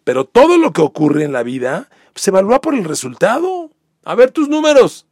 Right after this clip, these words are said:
Entonces, ya cuando analizamos esta generación de quarterbacks, pues, pues no hay tantos resultados tan exitosos como decíamos. Eh, n-, no seamos tan contundentes y los demos por acabados.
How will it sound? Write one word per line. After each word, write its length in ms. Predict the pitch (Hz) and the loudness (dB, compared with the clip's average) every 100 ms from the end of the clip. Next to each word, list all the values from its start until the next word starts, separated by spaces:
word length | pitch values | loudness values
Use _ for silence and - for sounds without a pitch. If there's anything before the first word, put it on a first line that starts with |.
| _ _ - - - | _ _ -20 -20 -16
Entonces, 560 | 147 220 196 226 - _ _ _ _ | -12 -8 -4 -4 -6 _ _ _ _
ya 260 | - 226 | -6 -4
cuando 280 | - 320 254 | -2 -2 -2
analizamos 640 | 165 147 - - 208 151 | -4 -10 -6 -6 -6 -8
esta 320 | 156 - 175 156 | -10 -8 -8 -8
generación 560 | 143 117 113 - 175 | -10 -10 -10 -10 -12
de 80 | 156 | -10
quarterbacks, 600 | 143 139 120 139 175 - _ - _ - | -8 -6 -6 -6 -10 -18 _ -20 _ -6
pues, 240 | 127 117 | -6 -6
pues 240 | - 127 | -10 -10
no 100 | 135 | -6
hay 100 | 196 | -6
tantos 720 | - 175 185 165 220 - - - | -4 -6 -6 -6 -8 -8 -14 -20
resultados 760 | 123 127 117 127 143 156 151 | -14 -12 -12 -10 -6 -4 -4
tan 160 | 147 123 | -8 -10
exitosos 500 | 117 123 101 135 131 | -12 -16 -10 -10 -10
como 220 | 135 107 | -14 -14
decíamos. 540 | 104 - 220 143 107 - - | -14 -10 -10 -10 -18 -20 -18
Eh, 280 | - 427 - | -12 -10 -10
n-, 240 | - 139 135 | -14 -16 -8
no 160 | 165 | -4
seamos 280 | 165 185 165 | -4 -4 -4
tan 160 | 175 170 | -6 -4
contundentes 640 | 165 160 165 147 151 131 | -6 -6 -6 -6 -8 -10
y 60 | 120 | -10
los 160 | 110 | -8
demos 180 | 127 117 | -8 -8
por 160 | 123 123 | -8 -8
acabados. 500 | 139 185 196 117 | -6 -6 -6 -8